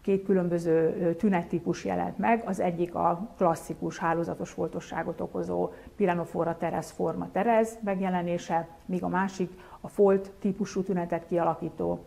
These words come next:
Pyrenophorateres forma makulátának a megjelenése. A két kórokozó genetikailag nem különül el egymástól, életfolyamataik is hasonlóak,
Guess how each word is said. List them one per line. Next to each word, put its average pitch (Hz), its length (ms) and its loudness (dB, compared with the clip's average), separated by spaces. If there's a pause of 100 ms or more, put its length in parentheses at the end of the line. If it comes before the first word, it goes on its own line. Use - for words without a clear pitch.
Pyrenophorateres 170 960 -2
forma 170 340 -4
makulátának 170 840 -4
a 180 180 -2 (380)
megjelenése. 190 680 2
A 165 120 -4
két 180 260 2
kórokozó 170 560 0
genetikailag 175 720 -4
nem 214 200 2
különül 190 380 2
el 170 100 2
egymástól, 170 640 -2 (560)
életfolyamataik 185 1040 2
is 170 120 -4
hasonlóak, 165 640 0